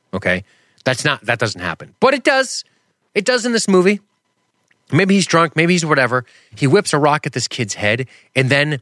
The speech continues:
the mask responds and it blows the guy away. And he just wastes this dude,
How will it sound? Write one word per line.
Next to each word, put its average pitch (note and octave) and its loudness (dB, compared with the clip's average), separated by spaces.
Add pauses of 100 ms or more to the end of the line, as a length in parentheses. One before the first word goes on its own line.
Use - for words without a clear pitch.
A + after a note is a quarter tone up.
(120)
the A#2 -2
mask B2 -2
responds A#2 0 (260)
and C#3 0
it A#2 -4 (140)
blows B2+ 2
the C#3+ 0
guy A#2 0
away. F#2+ -4 (800)
And C#3 0
he C3 0
just C3+ 0
wastes F#2+ -4
this - -4
dude, F3+ -4